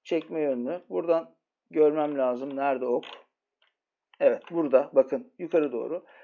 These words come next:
Şimdi bunu böyle seçtiğim için erkek unsurun,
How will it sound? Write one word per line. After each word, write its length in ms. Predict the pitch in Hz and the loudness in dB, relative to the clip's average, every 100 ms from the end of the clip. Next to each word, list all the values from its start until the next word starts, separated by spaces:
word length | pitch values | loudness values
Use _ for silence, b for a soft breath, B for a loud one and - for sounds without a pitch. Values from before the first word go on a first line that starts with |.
| b | b
Şimdi 400 | - 254 240 226 - | -10 -2 0 0 -2
bunu 200 | 240 240 | 0 8
böyle 220 | 247 240 | 8 8
seçtiğim 440 | 233 233 - 233 | 4 0 0 -6
için 320 | 139 - 262 - | -6 -10 -12 -4
erkek 420 | 226 226 226 247 | 0 2 0 -2
unsurun, 540 | 220 165 - 123 110 | -2 -4 -4 -4 -4